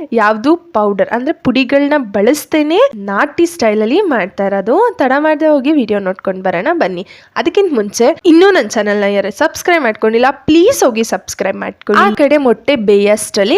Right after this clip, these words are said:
ನಾವ್ ಈ ಕಡೆ ಮಸಾಲೆನ ರೆಡಿ ಮಾಡ್ಕೊಳ್ಳೋಣ. ಇಲ್ಲಿ ನಾನು ಕೊತ್ತಂಬರಿ ಸೊಪ್ಪನ್ನ ಮಿಕ್ಸಿ ಒಳಗಡೆ ಹಾಕೊಳ್ತಾ ಇದ್ದೀನಿ. ಆಮೇಲೆ ದೊಡ್ಡ ಸೈಜಿಂದು ಎರಡು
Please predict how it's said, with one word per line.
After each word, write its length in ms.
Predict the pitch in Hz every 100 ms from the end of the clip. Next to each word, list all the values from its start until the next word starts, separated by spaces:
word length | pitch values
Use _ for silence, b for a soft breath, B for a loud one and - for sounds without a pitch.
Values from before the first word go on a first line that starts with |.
| 466
ನಾವ್ 160 | 403 349
ಈ 20 | 339 285
ಕಡೆ 180 | 262 349 392
ಮಸಾಲೆನ 480 | 233 - 233 233 247 339 247
ರೆಡಿ 180 | 202 220
ಮಾಡ್ಕೊಳ್ಳೋಣ. 540 | 202 - - 202 196 208 311 480 B B B B
ಇಲ್ಲಿ 160 | 302 370 370
ನಾನು 180 | 339 392 427
ಕೊತ್ತಂಬರಿ 480 | 277 269 254 254 254 247
ಸೊಪ್ಪನ್ನ 320 | 220 214 214 294 392
ಮಿಕ್ಸಿ 260 | 262 - 233 208
ಒಳಗಡೆ 320 | 208 214 208
ಹಾಕೊಳ್ತಾ 440 | 202 - 202 208 208
ಇದ್ದೀನಿ. 260 | 202 208 277 453 B B - 349
ಆಮೇಲೆ 280 | 370 349 392 240 220
ದೊಡ್ಡ 220 | 196 233 277 247
ಸೈಜಿಂದು 420 | 208 202 202 285 233 208
ಎರಡು 280 | 233 254